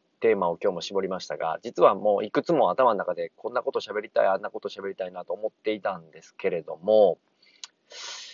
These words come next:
根幹にちょっと触れとこうかなと思いまして、今更。まあ、というのも、二千二十一年どういうふうに動いていこうかっていうのを今、一生懸命考えている時期で、まあ、ウェルカムマン的には冬眠時期なんですね。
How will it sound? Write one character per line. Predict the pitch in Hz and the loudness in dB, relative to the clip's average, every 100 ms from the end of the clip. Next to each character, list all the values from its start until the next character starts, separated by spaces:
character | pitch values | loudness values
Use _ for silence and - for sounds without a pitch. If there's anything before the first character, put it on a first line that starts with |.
| - _ | -20 _
根 | - 175 190 | 2 4 2
幹 | - 175 170 165 | 4 2 4 2
に | 165 | 2
ち | |
ょ | 147 | 0
っ | - | 0
と | - | -2
触 | 113 | 2
れ | 120 | 4
と | 135 | 6
こ | 151 | 6
う | |
か | 117 | 6
な | 98 | 4
と | 92 87 - - - | 2 0 0 -6 -14
思 | - 98 | -6 -2
い | |
ま | 95 90 | -2 -4
し | |
て、 | - | -6
今 | 82 | -8
更。 | 82 82 82 - | -4 -4 -4 -2
ま | 120 | -2
あ、 | |
と | - 196 | 6 6
い | |
う | |
の | 180 | 6
も、 | 98 107 95 - _ _ | 4 2 2 -2 _ _
二 | 127 | -4
千 | 147 208 156 123 | -2 -2 0 0
二 | 127 | -2
十 | 117 120 | -2 -4
一 | 101 - 107 | -6 -6 -6
年 | 95 82 | -6 -2
ど | 107 | 0
う | 127 | 2
い | |
う | 185 | 2
ふ | |
う | 190 | 0
に | 135 | 0
動 | 92 104 | 2 0
い | 98 | -2
て | 95 | -6
い | |
こ | - 110 | 2 2
う | 90 | 2
か | 85 76 | 0 0
っ | - - | -2 -14
て | |
い | 90 | -12
う | |
の | 85 | -10
を | 82 | -10
今、 | 95 85 78 _ _ _ _ | -6 -8 -8 _ _ _ _
一 | - | -8
生 | 113 | -4
懸 | 135 | -4
命 | 104 | -4
考 | 92 95 95 | -4 -4 -4
え | 90 | -4
て | 90 | -6
い | |
る | 90 | -8
時 | 85 85 | -10 -14
期 | - | -10
で、 | 85 90 82 - | -2 0 0 -2
ま | 113 | 0
あ、 | |
ウ | 110 | 4
ェ | 147 | 4
ル | |
カ | 156 151 | 2 0
ム | |
マ | 147 | 2
ン | 143 | 0
的 | 131 135 | -2 -2
に | 135 123 | 0 0
は | 90 82 - | 0 -2 0
冬 | 139 | 0
眠 | 135 131 | 2 0
時 | 110 101 | -4 -6
期 | 80 | -10
な | 71 | -12
ん | |
で | - | -12
す | 107 | -6
ね。 | 110 | -6